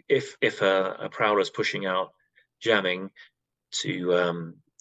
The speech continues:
affect a particular system, go figure, it's gonna, your R H W R is gonna see that as, um, a, a, as some sort of emission from a threat system. But if you know where the cap is, you can say, "Okay, that,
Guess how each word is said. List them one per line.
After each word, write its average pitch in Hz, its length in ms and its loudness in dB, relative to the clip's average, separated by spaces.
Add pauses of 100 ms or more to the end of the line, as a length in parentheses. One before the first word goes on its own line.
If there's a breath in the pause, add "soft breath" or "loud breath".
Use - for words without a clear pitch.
(120)
affect - 340 -4
a - 40 -10
particular - 460 -4
system, - 440 -4
go 101 160 4
figure, 92 360 2
it's 82 140 2
gonna, 95 280 -2 (160)
your 98 260 2
R 92 100 6
H 90 120 -4
W 95 260 2
R 92 120 4
is 87 120 -2
gonna 95 160 -8
see 104 300 0
that 87 280 -2
as, 92 360 -2 (680)
um, 92 460 -4 (200)
a, 180 120 -4 (120)
a, - 200 -2
as 101 100 2
some 104 200 0
sort 101 140 -2
of 95 80 -4
emission 101 400 0
from 98 160 -10
a 95 40 -10
threat - 240 -2
system. - 400 -8
But - 160 -4
if 107 200 -8
you 107 80 -4
know 104 160 4
where 92 160 0
the 92 80 -6
cap 113 300 -6
is, 80 200 -6
you - 60 -10
can 90 120 -12
say, 90 200 0
"Okay, 85 240 0
that, 92 300 -2